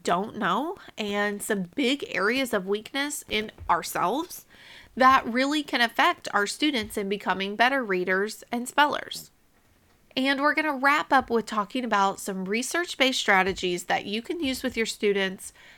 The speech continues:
who are struggling with spelling or who need a little intervention or support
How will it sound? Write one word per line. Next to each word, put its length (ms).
who 420
are 420
struggling 540
with 160
spelling 600
or 560
who 140
need 300
a 80
little 280
intervention 760
or 180
support 600